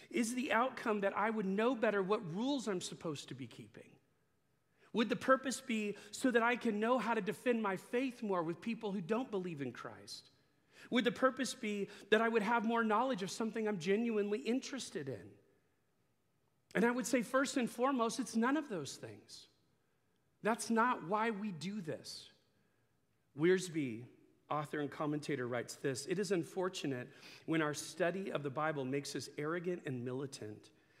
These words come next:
instead of humble and anxious to serve others, even those who disagree with us. The mark of true Bible study is not knowledge that puffs up,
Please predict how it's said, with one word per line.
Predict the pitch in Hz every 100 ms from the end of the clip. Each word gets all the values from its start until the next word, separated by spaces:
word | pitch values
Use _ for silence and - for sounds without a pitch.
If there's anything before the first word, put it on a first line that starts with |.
| - -
instead | 135 - 135
of |
humble | 117 151 156 151 160
and | 139 123
anxious | 127 120 - 113 -
to | 120
serve | - 123 113
others, | 113 113 110 - - - - - - - _ - -
even | 156 143
those | 135 127 -
who |
disagree | 120 120 - 123 123
with | 113 110 -
us. | 107 - - - - _ - - -
The | 160
mark | 143 160 185
of | 160
true | - 190
Bible | 156 135 131 156
study | - 139 123
is | 120
not | 131 143 -
knowledge | 143 143 143 120
that | 120 -
puffs | - 143 -
up, | 123 110 -